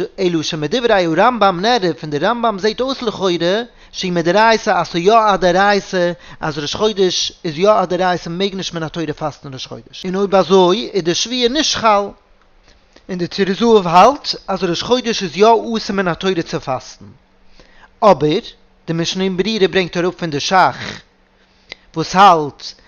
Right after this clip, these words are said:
אז ער פילט דער חודש דער רייס, אבער לאמיר זאגן, איך נעם ווי דער תורה זהב, ווי דער רמב"ם, אז ער דער רייס, און מען מעג נישט מער נאך תורה פאסטן, דער חודש, איז נאך אלץ חל אויף אים דער שביעי, ער פילט אזוי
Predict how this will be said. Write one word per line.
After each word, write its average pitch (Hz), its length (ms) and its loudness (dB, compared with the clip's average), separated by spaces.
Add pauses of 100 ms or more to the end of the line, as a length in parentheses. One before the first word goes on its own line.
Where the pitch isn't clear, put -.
(120)
אז 170 140 -2
ער 160 80 6
פילט 254 400 4
דער 175 100 0
חודש 196 420 -2
דער 180 200 2
רייס, 156 240 4
אבער 208 140 -2
לאמיר 233 160 -2
זאגן, 226 120 -4
איך 196 140 -6
נעם 220 160 -4
ווי 202 180 -2
דער 170 100 -6
תורה 175 220 -2
זהב, 170 460 0
ווי 160 180 -4
דער 165 140 0
רמב"ם, 185 460 2 (240)
אז - 180 -4
ער 170 80 0
דער 160 160 2
רייס, 208 340 4
און 180 80 -4
מען 170 120 -2
מעג 208 180 0
נישט 196 180 -6
מער 180 100 -4
נאך 170 80 -2
תורה 214 380 -2
פאסטן, 175 460 -2 (260)
דער 151 160 -2
חודש, 165 520 -4 (220)
איז 151 160 -6
נאך 160 180 -2 (120)
אלץ 262 300 0
חל 247 300 4
אויף 220 180 -2
אים 190 160 -4
דער 165 100 -2
שביעי, 156 500 -2 (260)
ער 160 100 -4
פילט 262 220 -4
אזוי 214 220 2